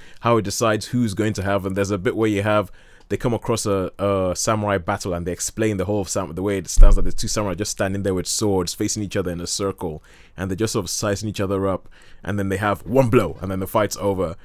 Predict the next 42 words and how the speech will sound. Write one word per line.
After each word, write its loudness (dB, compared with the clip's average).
and -2
then -2
the -4
guy 2
who -2
wins -2
the -10
fight -2
is -4
like, -6
"Okay, -6
cool, 0
we're -6
gonna 0
have 0
that 0
one," -2
and -4
we're -4
gonna, -4
and -6
they 4
bring 0
him 0
in, 0
and -2
so, 0
uh, -10
then, 0
then 2
they 2
have, -2
they -4
end -2
up -6
with, -2
uh, 2
a -2
group -2
of -4
six -4
samurai -4